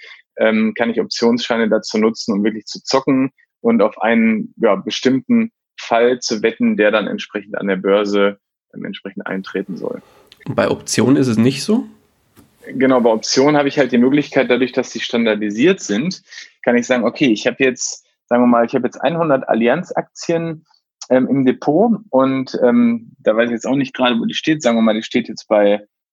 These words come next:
Speaker 1: ähm, ich weiß gar nicht, ob das realistischer wäre, das wäre sechzig von mir aus, ähm, und ich möchte mich jetzt ab-, so absichern, dass die, ähm, ja, dass sobald die unter fünfzig,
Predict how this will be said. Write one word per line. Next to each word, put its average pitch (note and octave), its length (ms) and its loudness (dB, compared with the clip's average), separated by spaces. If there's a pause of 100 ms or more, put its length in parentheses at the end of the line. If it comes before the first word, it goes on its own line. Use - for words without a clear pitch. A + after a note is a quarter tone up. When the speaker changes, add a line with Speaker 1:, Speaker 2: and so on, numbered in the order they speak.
(120)
Speaker 1:
ähm, G2+ 520 2
ich - 80 -4
weiß G#2+ 140 -2
gar G#2+ 100 0
nicht, G#2+ 80 -2
ob G2+ 60 -8
das G#2+ 180 -6
realistischer G#2 520 -2
wäre, B2+ 140 2
das A#2 140 -6
wäre G#2 100 0
sechzig - 440 -4
von B2+ 140 0
mir C3 200 4
aus, B2+ 260 0 (400)
ähm, A2+ 280 4
und A#2+ 180 4
ich A2+ 100 -2
möchte B2+ 380 2
mich A#2+ 140 2
jetzt - 180 -4 (120)
ab-, - 140 -8
so B2 220 2
absichern, B2+ 560 0
dass A2+ 260 -2
die, A2 460 2 (240)
ähm, G2+ 580 2 (140)
ja, G2 200 0
dass - 220 -4
sobald A#2 600 -2
die B2+ 160 2
unter D3+ 340 -2
fünfzig, - 840 -6